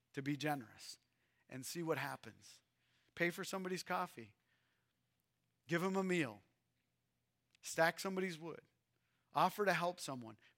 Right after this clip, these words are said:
Be willing. Be available. Be generous.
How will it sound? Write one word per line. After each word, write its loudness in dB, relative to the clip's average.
Be 2
willing. 2
Be 6
available. 6
Be -2
generous. -2